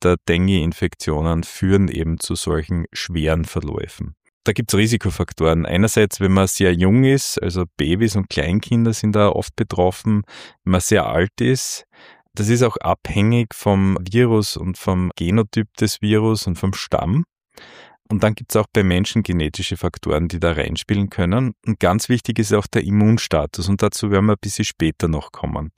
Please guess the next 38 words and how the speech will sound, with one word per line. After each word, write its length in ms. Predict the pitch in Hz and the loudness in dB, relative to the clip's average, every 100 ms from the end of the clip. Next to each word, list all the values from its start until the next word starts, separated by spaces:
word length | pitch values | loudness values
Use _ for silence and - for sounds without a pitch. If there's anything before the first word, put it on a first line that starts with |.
| - - - - | -18 -18 -18 -8
Aber 140 | 95 | 0
das 160 | 98 - | 0 0
kann 220 | 107 107 | 0 2
eben 140 | 110 104 | 4 2
eine 60 | |
sehr 200 | - 92 | 2 -2
schwere 360 | - 85 82 82 | 0 -2 0 -2
Erkrankung 640 | 78 - - 78 90 78 | -4 -8 -12 -10 -10 -8
sein. 380 | - - 80 85 - - - _ | -8 -8 -10 -14 -18 -20 -20 _
Und 240 | 113 104 - - | 0 0 -4 -2
die 200 | 131 78 | 0 2
Annahme 460 | 87 127 131 131 | 4 4 4 4
ist 120 | 120 | 2
so, 140 | - 117 | 2 2
dass 160 | 113 | 2
es 160 | 113 - | -2 -4
pro 240 | - 104 | 0 4
Jahr 300 | 110 98 98 | 6 4 2
etwa 240 | - - 104 | 0 -2 -2
vierhundert 600 | - - 120 127 117 107 | -4 -2 2 4 2 2
Millionen 460 | 98 92 87 95 | 0 2 2 2
Fälle 600 | 92 - 78 82 123 143 85 | -2 -2 -2 2 2 2 0
oder 180 | 82 | -2
vierhundert 460 | 78 - 107 107 98 | -2 -2 0 0 0
Millionen 360 | 92 85 90 95 | 0 2 2 2
Infektionen 880 | 92 - 95 - - 76 85 117 104 | -2 -4 -6 -4 -4 0 2 2 2
weltweit 500 | 95 - 104 104 - | 0 -2 -2 -2 -4
gibt. 400 | 120 151 _ - - - - _ | -4 -4 _ -20 -20 -20 -20 _
Davon 480 | 101 - 98 101 - _ _ _ - | -4 0 2 2 0 _ _ _ -10
sind 300 | - 101 - | -4 -4 -4
etwa 320 | 90 - 104 | -8 0 0
fünfhunderttausend, 1300 | - - 110 123 - 120 117 101 - 62 85 123 123 | 0 -2 0 0 0 0 0 0 -2 -2 -2 -2 -2
also 200 | 87 92 | 0 -2
eine 80 | 85 | 0
halbe 220 | 87 104 | 2 2
Million 380 | 101 90 85 87 | 2 0 -2 -4
schwere 500 | - 85 78 92 107 | -6 -2 0 0 0
Fälle. 500 | - 90 98 135 | 0 -2 0 -2